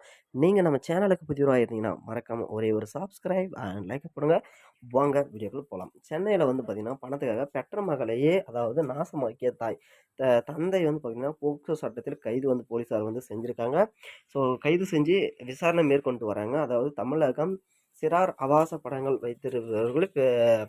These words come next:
பிறரிடம் பகிர்ந்து கொள்வார்கள். சமூக வலைத்தளங்களில் பதிவேற்றம் செய்பவர்களை பிடிக்க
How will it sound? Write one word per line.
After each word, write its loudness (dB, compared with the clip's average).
பிறரிடம் 2
பகிர்ந்து 0
கொள்வார்கள். 2
சமூக 2
வலைத்தளங்களில் 2
பதிவேற்றம் 2
செய்பவர்களை 0
பிடிக்க -8